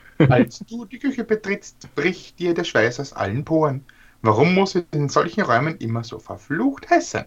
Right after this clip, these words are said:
Der Koch steht am Herd und blickt von seinen Kochtöpfen auf,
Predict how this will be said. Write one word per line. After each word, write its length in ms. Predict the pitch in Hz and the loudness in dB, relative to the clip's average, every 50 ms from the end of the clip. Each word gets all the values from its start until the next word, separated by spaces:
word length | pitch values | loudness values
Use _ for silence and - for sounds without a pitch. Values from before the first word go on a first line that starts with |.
| _ _ _ _ _ _ _ _ _ _ _ - | _ _ _ _ _ _ _ _ _ _ _ 0
Der 100 | 107 104 | 0 0
Koch 260 | - - 214 - - | 4 2 2 2 2
steht 260 | - - 196 196 190 | -4 -8 -8 -6 -4
am 180 | 196 196 180 143 | -6 -6 -6 -4
Herd 280 | 135 135 135 143 - | -2 -2 -2 -2 -4
und 300 | - 208 - 226 - _ | -6 -8 -8 -8 -8 _
blickt 320 | - - 135 - - - - | -6 -6 -6 -6 -8 -14 -6
von 220 | - 208 226 214 | -4 -2 -2 -2
seinen 400 | - - - 120 107 110 107 110 | -2 -2 -4 -2 -2 -2 -2 -2
Kochtöpfen 580 | - - 240 - - - - - - - 156 - | 2 2 2 2 0 2 2 2 2 2 -4 -4
auf, 260 | - 123 127 127 - | -2 -2 -2 -2 -4